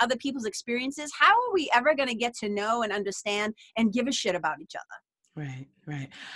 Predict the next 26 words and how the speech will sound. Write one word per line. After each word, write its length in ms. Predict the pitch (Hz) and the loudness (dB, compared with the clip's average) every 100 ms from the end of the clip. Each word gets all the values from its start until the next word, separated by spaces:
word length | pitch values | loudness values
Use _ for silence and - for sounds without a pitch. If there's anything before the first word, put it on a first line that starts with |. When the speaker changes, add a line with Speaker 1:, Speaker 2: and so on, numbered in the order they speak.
| - | 4
Speaker 2:
I 100 | 254 | 10
mean, 220 | 277 269 | 12 12
I 120 | 254 | 8
think 220 | 262 294 | 6 6
even 320 | 269 269 247 240 | 8 6 6 4
that, 240 | 240 202 - _ _ | 4 2 -4 _ _
how 320 | - 240 254 | 2 6 6
do 100 | 262 | 6
we 140 | 240 | 2
come 240 | - 214 214 | 0 0 0
to 100 | 196 | 0
define 400 | 170 165 170 160 | -2 -2 -2 -2
our 160 | 160 139 | -4 -4
own 200 | 156 156 | -2 -2
experience 840 | 147 - 160 180 196 208 214 - | -4 -8 -4 -2 -2 -2 -4 -6
if 180 | 156 - | -8 -2
we 100 | 160 | -2
don't 320 | 147 170 165 | 0 0 -2
really 220 | 156 170 | -2 -2
have 180 | 175 165 | 0 -2
a 60 | 147 | -2
sense 340 | - 156 147 | -4 -2 -2
of 140 | 143 143 | -2 -2
what 160 | 147 | -4
the 80 | 143 | -4
breadth 420 | 135 139 135 - | -4 -4 -4 -6